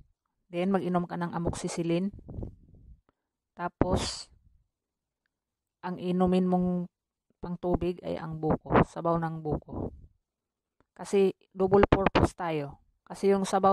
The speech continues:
ng buko, papunta yan sa ano, sa ihi. Gagaling yung ihi mo. Kasi yung buko, gamot yan sa U T I. So, dala na yung sa-, sakit mo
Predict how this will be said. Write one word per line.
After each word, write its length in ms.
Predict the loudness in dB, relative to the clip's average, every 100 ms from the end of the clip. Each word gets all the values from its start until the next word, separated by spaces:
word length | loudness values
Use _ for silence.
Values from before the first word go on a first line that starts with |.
| 4
ng 160 | 2
buko, 480 | 2 2 0 -2 -2 -4 _ _ _ _ _ _ _ _ _ _ _ _ _ _ _
papunta 400 | -4 -2 -2 -2
yan 160 | -2 0
sa 240 | 0 -2
ano, 240 | -4 -10 -14 _ _ _ _ _ _ _ _
sa 160 | _ -10
ihi. 320 | -8 -6 -6 -8 _ _ _ _ _ _ _ _ _
Gagaling 480 | -6 0 2 4 2
yung 120 | 2
ihi 280 | 0 -2 -4
mo. 320 | -8 -10 -16 _
Kasi 320 | -6 2 2
yung 160 | 2 0 -2 -2 -4 -2
buko, 320 | -2 -2 -6
gamot 320 | -4 -2 -4 -4
yan 160 | -10
sa 80 | -4 -4
U 80 | -4
T 160 | -6
I. 320 | -6 -4 -6 _ _ _ _ _ _
So, 400 | -2 2 6 4 4
dala 240 | 2 4
na 80 | 6
yung 320 | 4 2 -4
sa-, 300 | -6 -4 -4 -6
sakit 320 | -14 -12 -8
mo 80 | -4